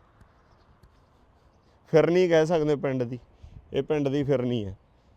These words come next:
ਆਹ ਦੇਖੋ ਘਰਾਂ 'ਤੇ ਕਿਵੇਂ ਵੇਲਾਂ ਚੜ੍ਹਾਈਆਂ। ਐਂ ਇਹ ਲੋਕ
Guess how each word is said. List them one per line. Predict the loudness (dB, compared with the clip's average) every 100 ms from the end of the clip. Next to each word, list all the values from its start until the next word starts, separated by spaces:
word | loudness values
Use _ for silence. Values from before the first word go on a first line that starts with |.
| _ _
ਆਹ | -2 0
ਦੇਖੋ | -2 -6 -4
ਘਰਾਂ | -2 0
'ਤੇ | -2 -4
ਕਿਵੇਂ | -4 -4
ਵੇਲਾਂ | -4 -4 -6
ਚੜ੍ਹਾਈਆਂ। | -8 -10 -10 -14 -20 _ _ _ _ _ _ _ -8
ਐਂ | -4 -2 -2
ਇਹ | -2 -2
ਲੋਕ | -2 -2 -4 -6 -6 -6 -8